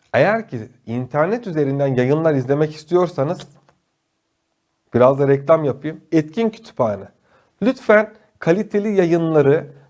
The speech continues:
bilimsel yayınları, kaynağının ne olduğunu bildiğiniz yayınları takip edin. Spor yapın, egzersiz yapın, çeşitli enstrümanlar çalın. Lütfen. Ve sosyal medyanın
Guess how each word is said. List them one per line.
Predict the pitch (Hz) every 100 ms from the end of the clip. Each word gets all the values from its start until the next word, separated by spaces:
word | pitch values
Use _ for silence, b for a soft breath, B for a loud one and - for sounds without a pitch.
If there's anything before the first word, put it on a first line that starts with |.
| b
bilimsel | 143 151 175 170 202 214
yayınları, | 165 139 120 110 110 147 b b b
kaynağının | - - 147 170 180 185 190 226 269 160 143
ne | 254
olduğunu | 208 185 165 143 139 123
bildiğiniz | 143 160 151 190 220 180 135
yayınları | 143 147 160 156 180
takip | 180 135 135 -
edin. | 104 80 - _ _ _ b b b
Spor | b 202 190 233
yapın, | 226 220 214 214 - b b
egzersiz | 139 156 165 196 190 220
yapın, | 214 208 208 202 - b b
çeşitli | - 151 196 -
enstrümanlar | 190 190 190 196 196 196 202 196
çalın. | 202 185 190 190 _ _ _ _
Lütfen. | 196 233 - 95 - _ _ _ _ _
Ve | 165 202 -
sosyal | - - - 170 - 240
medyanın | 214 160 123 117 104